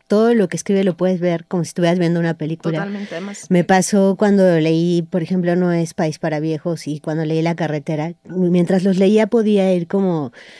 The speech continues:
Speaker 1: anticipando la película que salió después y creo que escribe de manera tan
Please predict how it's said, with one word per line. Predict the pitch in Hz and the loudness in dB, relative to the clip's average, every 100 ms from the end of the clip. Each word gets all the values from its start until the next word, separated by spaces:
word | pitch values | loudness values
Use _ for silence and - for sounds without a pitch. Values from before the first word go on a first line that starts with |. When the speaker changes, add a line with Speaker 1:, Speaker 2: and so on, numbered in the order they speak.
| - | -8
Speaker 1:
anticipando | 175 185 175 196 190 202 208 | -2 0 0 2 6 6 6
la | 170 | 4
película | 180 185 180 185 | 2 2 2 -2
que | 185 | -2
salió | 180 160 170 170 | -4 -4 -2 0
después | 170 - 180 185 - - | -2 -4 -6 -6 -6 -6
y | - 185 180 170 | 0 2 2 0
creo | - 190 185 | 0 0 2
que | 202 196 180 | 2 2 0
escribe | 185 - 185 | -2 -2 0
de | 196 165 | 0 0
manera | 160 175 | 0 0
tan | 180 170 160 170 185 185 170 | 0 0 2 4 4 2 0